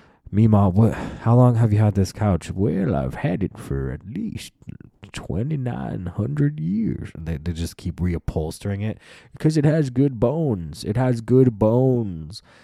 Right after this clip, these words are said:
I, I, I get it. Like, at that, at that point, Meemaw could have bought a new couch from fucking Living Spaces,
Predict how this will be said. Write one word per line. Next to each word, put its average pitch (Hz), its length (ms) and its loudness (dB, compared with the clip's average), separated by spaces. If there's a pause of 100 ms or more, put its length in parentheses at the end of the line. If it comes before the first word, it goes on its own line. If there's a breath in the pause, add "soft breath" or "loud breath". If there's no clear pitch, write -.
(220 soft breath)
I, 117 100 0
I, 117 240 -2 (100)
I 123 120 2
get 127 280 4
it. 98 160 0
Like, 117 260 0
at 117 140 -2
that, 151 280 2
at 117 120 -4
that 139 160 -2
point, 131 580 0 (160)
Meemaw 120 360 0
could - 80 -6
have 95 140 -4
bought 101 360 -2
a 101 80 -8
new 107 320 2
couch 82 420 -6
from 87 160 -8
fucking 87 360 -4
Living 98 280 0
Spaces, 71 520 -10